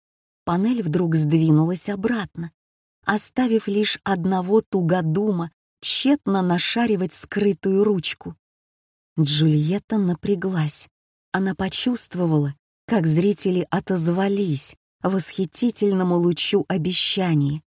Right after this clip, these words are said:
но сама услышала тихий щелчок скрытого механизма. Челюсти невидимой ловушки,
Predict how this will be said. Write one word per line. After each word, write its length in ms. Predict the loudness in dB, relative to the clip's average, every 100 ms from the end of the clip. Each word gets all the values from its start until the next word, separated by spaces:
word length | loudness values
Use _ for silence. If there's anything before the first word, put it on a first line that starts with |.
| _ _ _
но 160 | 0 0
сама 440 | 2 -2 0 -2 -2
услышала 800 | -6 -4 -2 -2 -2 -2 -2 -2
тихий 500 | -4 -4 -4 -4 -4
щелчок 800 | -2 -2 0 0 -2 -4 -4 -4
скрытого 600 | -8 -6 -2 0 0 -2
механизма. 840 | -2 -2 -2 -2 0 0 -2 -4 -6 _ _ _ _ _ _ _
Челюсти 720 | -2 2 4 2 -2 -4 0
невидимой 880 | 2 4 4 4 2 4 2 4 4
ловушки, 720 | 2 0 0 -2 -4 -8 -14